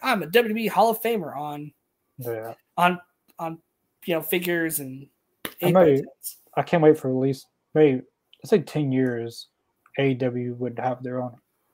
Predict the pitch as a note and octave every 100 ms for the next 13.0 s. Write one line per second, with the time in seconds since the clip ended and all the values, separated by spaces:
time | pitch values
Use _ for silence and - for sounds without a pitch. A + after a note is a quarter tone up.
0 | - D3 E3+ D3+ C3 C3 B2 B2 A#2 A#2+
1 | A#2+ A#2+ A#2+ B2 B2 - A#2+ A#2+ B2 -
2 | _ _ _ _ _ _ _ _ _ _
3 | - - C#4+ D#4 F#3+ D#3 C#3+ D3+ E3+ E3
4 | G#3 A#3 A3+ F3 - D#3 D3 D3+ G3+ B3
5 | - G3+ G3 D4 A#3 G#3 G3 F3+ - E3+
6 | C3+ C#3+ C3 A#2 - D#3 A3 - _ D#3
7 | D#3+ F#3+ F#3 E3 D3 C3+ C3+ C3+ E3+ E3+
8 | D#3 D3+ C#3+ C3 C#3+ C3+ - B2+ B2 B2
9 | A#2 C3 _ _ _ - E3+ E3 - D3+
10 | D#3 C3+ C3 A#2+ C3+ C3+ - C3+ B2+ B2
11 | B2 A#2+ - B2 A#2 B2 D3 D3 C3+ B2
12 | B2 A#2 - - C3+ C3+ C3+ C3+ C3